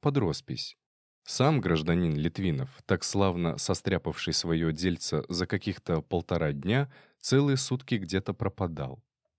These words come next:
Телефон квартиры не отвечал. Но было известно, что Марат Игоревич отзванивается супруге на мобильник, сообщает, что все еще занят похоронными делами и просит любимую жену не волноваться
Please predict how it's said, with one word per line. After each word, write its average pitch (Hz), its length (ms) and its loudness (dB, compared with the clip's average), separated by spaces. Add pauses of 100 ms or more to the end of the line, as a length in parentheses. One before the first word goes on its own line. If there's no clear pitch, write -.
(320)
Телефон 87 440 2
квартиры 117 480 0
не 98 140 0
отвечал. 85 580 -4 (520)
Но 95 160 4
было 135 320 6
известно, 110 680 0 (120)
что - 220 0
Марат 101 360 2
Игоревич 85 680 -2
отзванивается 120 720 2
супруге 117 500 0
на 113 120 2
мобильник, 95 720 0 (280)
сообщает, 101 800 0
что - 240 -4
все 151 260 2
еще 131 280 0
занят 110 380 0
похоронными 101 680 2
делами 104 560 0 (220)
и 90 80 2
просит 135 460 0
любимую 110 500 2
жену 101 260 0
не 87 140 0
волноваться 73 800 -2